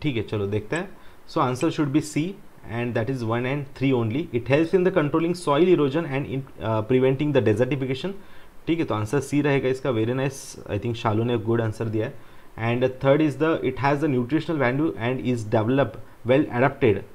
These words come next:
and live in the cold areas in the high altitudes। ठीक है, तो हाई अल्टीट्यूड जो है तो वहाँ पे भी ये, uh, सस्टेन कर सकते हैं and वहाँ का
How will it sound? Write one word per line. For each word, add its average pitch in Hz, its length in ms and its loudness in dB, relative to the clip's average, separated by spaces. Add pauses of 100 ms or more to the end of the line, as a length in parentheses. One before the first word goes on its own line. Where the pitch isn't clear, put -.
(280)
and 117 220 -2
live 147 160 4
in 135 100 2
the 127 120 0
cold 147 260 4
areas 101 340 0 (120)
in 110 140 -4
the 123 120 -4
high 120 100 2 (280)
altitudes। 98 540 -2
ठीक 147 100 -4
है, 147 60 -2
तो 123 100 -2
हाई 117 160 0
अल्टीट्यूड 120 420 0
जो 117 120 0
है 131 60 0
तो 131 140 -4
वहाँ 110 220 -2
पे 127 100 0
भी 131 140 0
ये, 123 200 0 (480)
uh, 101 320 0
सस्टेन 190 440 4
कर 180 140 2
सकते 147 320 -2
हैं 135 140 -4
and 147 100 -2
वहाँ 120 200 0
का 180 180 -2